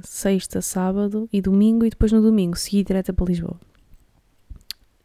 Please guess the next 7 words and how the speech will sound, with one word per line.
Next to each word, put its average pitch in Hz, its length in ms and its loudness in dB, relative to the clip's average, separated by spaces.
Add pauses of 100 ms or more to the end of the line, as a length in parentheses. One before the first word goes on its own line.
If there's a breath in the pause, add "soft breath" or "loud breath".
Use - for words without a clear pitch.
De, 202 360 0
de - 80 -14
cidade 185 420 -4
da 190 100 -4
qual - 320 -10
regressei 202 560 0
hoje 185 300 -4